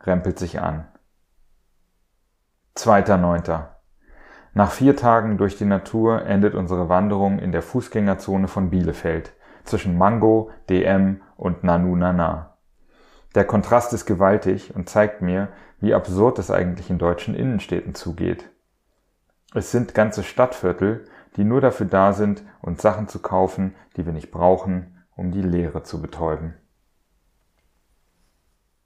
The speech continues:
Dritter Neunter. In der Tram. Älterer Herr zu einem Jungen:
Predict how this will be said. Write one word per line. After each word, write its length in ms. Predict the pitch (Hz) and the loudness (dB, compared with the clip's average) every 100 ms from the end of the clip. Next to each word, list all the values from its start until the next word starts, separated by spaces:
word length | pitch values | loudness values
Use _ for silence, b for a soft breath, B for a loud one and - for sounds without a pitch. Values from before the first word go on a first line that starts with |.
| _ _ _ - | _ _ _ 2
Dritter 300 | 104 107 92 | 2 4 4
Neunter. 580 | 90 82 90 82 - _ _ _ _ _ _ _ _ _ _ _ _ _ _ _ | 4 2 -2 -6 -10 _ _ _ _ _ _ _ _ _ _ _ _ _ _ _
In 100 | 101 | 0
der 140 | 92 90 | 2 2
Tram. 380 | - 85 80 80 _ _ _ _ b b | 2 0 0 -8 _ _ _ _ b b
Älterer 400 | b 101 101 98 | b 0 2 0
Herr 220 | 90 95 95 | 2 2 0
zu 120 | 101 | 0
einem 260 | 95 90 | 0 0
Jungen: 420 | 87 95 104 104 | 0 0 0 -4